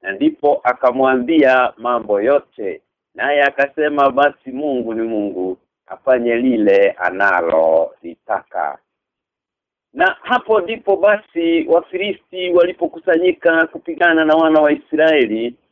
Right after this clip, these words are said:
wakajipanga juu ya wana wa Israeli, na watu walipoenda kupigana, ndipo basi wakapigwa yamkini watu mia,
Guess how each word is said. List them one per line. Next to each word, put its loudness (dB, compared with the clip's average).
wakajipanga 2
juu -2
ya 4
wana 0
wa 0
Israeli, 0
na -2
watu 0
walipoenda 2
kupigana, -2
ndipo -2
basi 0
wakapigwa 2
yamkini -2
watu 2
mia, 2